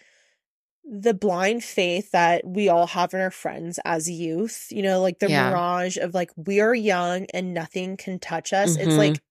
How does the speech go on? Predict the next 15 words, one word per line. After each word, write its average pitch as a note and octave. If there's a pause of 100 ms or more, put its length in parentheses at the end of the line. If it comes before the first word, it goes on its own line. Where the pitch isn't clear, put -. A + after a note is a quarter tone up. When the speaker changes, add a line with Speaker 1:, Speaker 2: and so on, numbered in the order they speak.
(760)
Speaker 1:
such -
a A3+
hilarious F#3
entitlement. F#3+ (100)
Speaker 2:
Uh-huh. D3 (240)
Speaker 1:
And, G3 (460)
um, F#3 (180)
but A3
yeah, F#3
like, G3
it, G3
it's -
really A#3+
shitty G#3
that F3